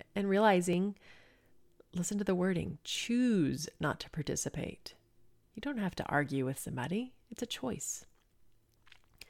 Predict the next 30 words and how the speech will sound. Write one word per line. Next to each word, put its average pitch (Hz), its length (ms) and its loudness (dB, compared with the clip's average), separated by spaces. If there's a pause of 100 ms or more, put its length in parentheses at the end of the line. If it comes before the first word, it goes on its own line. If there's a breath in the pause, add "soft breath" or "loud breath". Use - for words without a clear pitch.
(960 loud breath)
So 214 240 6
detaching 277 760 2
doesn't 185 380 4
mean 190 300 4
you 165 140 4
don't 175 340 -2
care 214 280 0
about 151 320 2
that - 200 -4
person. - 560 -6
That's - 260 -4
not 175 280 2
what 156 140 -2
it - 140 -4
means. - 500 -10
It - 140 0
means 240 320 2
you're 190 120 4
taking 220 500 -2
care 175 240 4
of 170 100 0
yourself 160 680 2 (420 loud breath)
and 180 160 4
being 180 280 6
realistic 170 760 2
about 156 320 2
what 160 180 2
you 165 120 -2
can 214 680 -2
do 143 480 -2